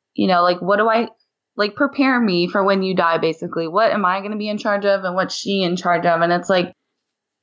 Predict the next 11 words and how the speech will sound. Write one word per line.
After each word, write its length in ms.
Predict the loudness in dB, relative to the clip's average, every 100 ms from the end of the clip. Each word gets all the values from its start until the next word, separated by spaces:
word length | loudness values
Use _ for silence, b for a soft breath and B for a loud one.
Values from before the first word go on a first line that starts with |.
| -4
I'll 160 | 0 2
ask 280 | 2 0 -4
him 140 | -6
questions 560 | -4 -4 -4 -6 -4 -4
like 180 | -2
that, 200 | 0 0
and 100 | 0
I 80 | -2
just 200 | -4 -4
don't 300 | -2 0 -2
get 360 | 0 2 2